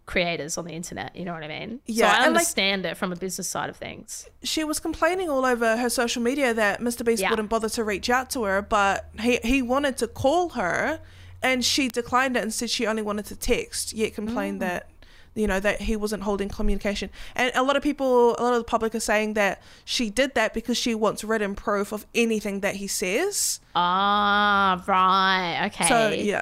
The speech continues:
Speaker 2: it is a smart girl move, but don't tell people that he's not trying to communicate with you when he is.
Speaker 1: I think she just blew it up to be bigger than it actually was, in my opinion.
Speaker 2: I just wanna know what her, what she wants for her outcome.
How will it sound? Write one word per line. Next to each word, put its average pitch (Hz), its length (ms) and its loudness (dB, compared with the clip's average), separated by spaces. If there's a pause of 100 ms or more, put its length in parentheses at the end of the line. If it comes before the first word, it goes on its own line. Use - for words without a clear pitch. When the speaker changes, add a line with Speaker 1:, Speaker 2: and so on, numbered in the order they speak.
Speaker 2:
it 247 100 2
is 277 80 0
a 285 80 0
smart 240 300 2
girl 220 120 2
move, 202 240 -2
but 202 160 -2
don't 254 220 2
tell 226 180 4
people 214 280 -2
that 196 120 2
he's 208 180 -2
not 165 120 -2
trying 196 140 -4
to 196 60 -6
communicate 196 440 -4
with 185 140 -6
you 175 140 -4
when 190 160 -6
he 180 160 -2
is. - 500 -4
Speaker 1:
I 233 80 0
think 311 220 0
she - 160 -6
just - 260 -12
blew 214 280 4
it 220 80 4
up 208 200 2
to 220 100 -4
be 196 160 -2
bigger 180 340 0
than 185 160 -4
it 180 140 -4
actually 170 340 -6
was, - 520 -6
in - 140 -8
my - 140 -6
opinion. 196 460 -6 (380)
Speaker 2:
I 262 80 4
just 415 160 0
wanna 403 120 0
know 269 120 4
what 240 240 2
her, 226 420 0
what 240 220 0
she 254 200 0
wants 240 220 0
for 247 120 0
her 226 60 4
outcome. 220 720 0